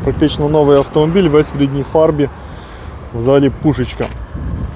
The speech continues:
Наступний у нас, е, Nissan Leaf, е, сороковка, двадцятого року, пробігу має п'ятдесят шість тисяч кілометрів,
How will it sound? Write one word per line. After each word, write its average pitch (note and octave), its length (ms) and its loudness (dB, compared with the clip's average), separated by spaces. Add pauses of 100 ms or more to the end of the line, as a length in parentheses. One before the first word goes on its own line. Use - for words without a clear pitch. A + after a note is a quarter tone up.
(420)
Наступний D3+ 540 2
у D3 80 4
нас, D3 300 2
е, C3+ 340 4 (160)
Nissan D3+ 420 2
Leaf, G#3+ 200 0 (440)
е, C3 200 4
сороковка, E3 640 2
двадцятого D3 600 2
року, F#3+ 320 2 (140)
пробігу D3+ 300 0
має C#3+ 200 2
п'ятдесят C#3+ 380 0
шість - 240 -2
тисяч C#3+ 280 -2
кілометрів, G3+ 520 2